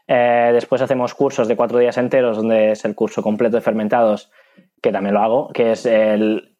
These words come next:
es ver trescientos sesenta grados el mundo de la fermentación, es decir, cómo, eh, cómo realmente, eh, bueno, ver realmente que hacer un vino, hacer un kimchi, hacer un queso,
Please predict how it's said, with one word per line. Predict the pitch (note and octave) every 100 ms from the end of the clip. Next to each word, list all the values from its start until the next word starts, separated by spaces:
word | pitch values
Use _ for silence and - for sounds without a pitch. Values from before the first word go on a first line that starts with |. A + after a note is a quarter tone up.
| _
es | - A2+ A2+ A#2
ver | B2+ A2
trescientos | A#2 C3 A#2+ B2
sesenta | B2 B2+ B2+
grados | B2+ A#2
el | A2+
mundo | A#2+ B2
de | A#2
la |
fermentación, | G#2 A#2 A2+ A2 A2 - E3 F#3
es | E3+ A#2
decir, | A#2 - A2+ - _ _ _ _ _
cómo, | - C#3+ C#3+ C3+ B2+ A#2+ -
eh, | B2 B2 A#2 A#2 A#2 A2+ A2 G#2+ G#2+ G#2+
cómo | B2 B2+ B2+
realmente, | B2 A#2+ B2 B2+ B2 C3 C3 B2+ D2+ A2+ A2
eh, |
bueno, | G#2 G#2+ G#2+
ver | B2 C3
realmente | C3 A#2 B2 A#2+ B2+ B2+ B2+
que | A#2+
hacer | - B2
un | B2+
vino, | A#2+ B2 A#2 G#2+
hacer | G#2 A#2
un | A#2 A2+
kimchi, | B2+ B2 - A2+ G#2+
hacer | G2 A2+
un | A2+
queso, | B2 A#2+ C3 B2